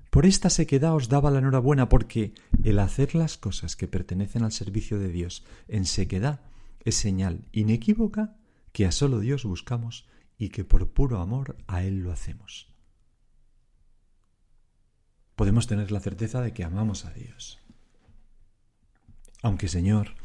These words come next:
nos gustaría que, que, que todo nuestro ser, mm, te amara.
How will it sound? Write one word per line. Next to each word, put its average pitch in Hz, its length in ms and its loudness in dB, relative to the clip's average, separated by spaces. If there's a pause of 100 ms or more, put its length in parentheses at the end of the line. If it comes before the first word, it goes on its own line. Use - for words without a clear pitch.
(300)
nos 95 180 -2
gustaría 90 540 -2 (720)
que, - 300 -8
que, - 200 -8
que - 120 -6
todo 135 220 0
nuestro 123 300 -2
ser, 107 400 -6 (520)
mm, 85 420 -6 (400)
te 90 120 -2
amara. 85 440 -2